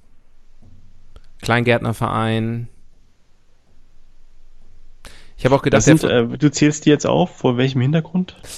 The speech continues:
Speaker 1: Dass ich denke, das sind so Männer, so
Speaker 2: Männer,
Speaker 1: so
Speaker 2: typische
Speaker 1: Männer,
Speaker 2: Männervereine.
Speaker 1: typische Männersachen eher so.
Speaker 2: Mhm. Modellbau.
Speaker 1: Ich habe auch gedacht, Vereinsmeier, das ist ja auch, das ist ja auch, da sehe ich erstmal einen Mann vor mir. Aber dann gibt's natürlich auch Nova Meyer Henrich.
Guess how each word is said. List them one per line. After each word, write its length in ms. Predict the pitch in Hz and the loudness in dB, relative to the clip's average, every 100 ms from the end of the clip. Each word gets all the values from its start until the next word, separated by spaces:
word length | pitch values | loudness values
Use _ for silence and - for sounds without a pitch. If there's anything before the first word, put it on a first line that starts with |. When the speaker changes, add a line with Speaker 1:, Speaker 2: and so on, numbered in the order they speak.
| - | -16
Speaker 1:
Dass 220 | 113 139 | 0 0
ich 120 | 151 - | 2 0
denke, 220 | 160 165 | 0 0
das 120 | 143 | -2
sind 120 | 160 | -2
so 100 | 156 | -2
Männer, 800 | 135 135 160 262 202 127 117 - - - 131 | 0 0 0 0 -2 -2 -4 -10 -16 -18 -8
so 120 | 131 | -4
Speaker 2:
Männer, 400 | 127 123 127 101 | 2 4 4 2
Speaker 1:
so 260 | - - 131 | -2 -6 -4
Speaker 2:
typische 220 | 127 117 | 0 0
Speaker 1:
Männer, 120 | 113 | 2
Speaker 2:
Männervereine. 320 | 117 104 92 | 2 0 -4
Speaker 1:
typische 300 | 95 135 127 | -6 -6 -6
Männersachen 800 | 131 143 180 117 104 101 98 92 | -6 -4 -4 -4 -4 -8 -8 -10
eher 280 | 85 95 92 | -8 -8 -8
so. 380 | 90 87 85 98 - - - | -10 -10 -10 -14 -16 -18 -12
Speaker 2:
Mhm. 260 | 101 - - | -12 -14 -2
Modellbau. 840 | 113 110 110 120 120 117 123 123 - - - - - - - - | 4 6 6 4 4 2 -2 -8 -18 -20 -20 -20 -20 -20 -20 -14
Speaker 1:
Ich 120 | - 135 | -6 -2
habe 100 | 147 | -2
auch 100 | - | -2
gedacht, 260 | 139 135 | -2 -2
Vereinsmeier, 720 | - 95 127 180 120 110 104 | -2 -2 -2 -4 -4 -2 -2
das 160 | 101 - | -4 -6
ist 120 | 127 | -6
ja 100 | 107 | -6
auch, 100 | 95 | -6
das 180 | - - | -8 -10
ist 140 | 131 | -8
ja 80 | 110 | -8
auch, 100 | - | -6
da 140 | - 104 | -6 -6
sehe 140 | 120 | -6
ich 120 | 123 | -8
erstmal 240 | - - 123 | -8 -6 -4
einen 80 | |
Mann 200 | 113 127 | -4 -6
vor 180 | 135 92 | -6 -8
mir. 220 | 87 87 | -8 -8
Aber 140 | 87 101 | -8 -6
dann 140 | 104 | -6
gibt's 180 | 110 123 | -8 -6
natürlich 380 | 120 - 120 - | -8 -6 -8 -8
auch 300 | 120 117 - - - _ _ | -10 -10 -12 -20 -20 _ _
Nova 380 | 113 117 127 123 | -2 0 2 0
Meyer 380 | 107 110 117 113 | 0 0 0 -2
Henrich. 640 | 120 135 117 85 - - | -2 -4 -4 -8 -12 -18